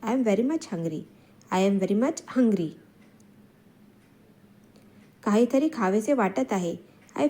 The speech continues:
feel like eating something. I feel like eating something.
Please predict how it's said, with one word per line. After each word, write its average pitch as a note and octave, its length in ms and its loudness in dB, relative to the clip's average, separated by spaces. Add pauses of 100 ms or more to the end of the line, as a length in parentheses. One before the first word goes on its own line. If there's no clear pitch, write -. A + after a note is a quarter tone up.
(100)
feel B3+ 260 2
like B3 200 -2
eating B3 280 0
something. F#3+ 460 -2 (460)
I C#4 120 2 (120)
feel C4+ 280 2
like A3+ 320 -2
eating A#3+ 240 -2 (120)
something. G3+ 320 -2